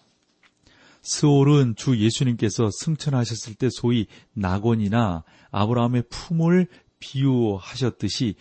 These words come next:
임시적인 죽은 자들의 거처로 보이는 곳입니다. 고통의 장소라고 불리는 부분은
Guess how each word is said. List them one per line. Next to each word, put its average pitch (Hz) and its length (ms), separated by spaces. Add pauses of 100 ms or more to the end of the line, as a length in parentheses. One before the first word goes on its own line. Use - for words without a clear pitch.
(260)
임시적인 123 840
죽은 120 380
자들의 104 460 (340)
거처로 95 880
보이는 98 380
곳입니다. 92 480 (1080)
고통의 110 680 (560)
장소라고 107 640
불리는 104 420
부분은 117 500